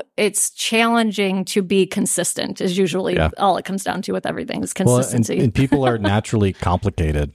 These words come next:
Speaker 1: Yeah.
Speaker 2: you know, and I think we all have different personalities on our teams.
Speaker 1: Yes.
Speaker 2: And,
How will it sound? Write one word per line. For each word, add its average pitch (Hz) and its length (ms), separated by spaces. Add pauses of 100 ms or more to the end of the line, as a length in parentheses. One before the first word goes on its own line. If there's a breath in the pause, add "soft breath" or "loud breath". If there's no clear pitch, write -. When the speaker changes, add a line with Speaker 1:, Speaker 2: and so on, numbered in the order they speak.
(120)
Speaker 1:
Yeah. 170 280
Speaker 2:
you 95 120
know, 92 180
and 92 80
I 92 80
think - 340
we 110 160
all 98 180
have 98 260
different 98 300
personalities 92 720
on 98 120
our 92 120
teams. 92 580
Speaker 1:
Yes. 208 400
Speaker 2:
And, 98 340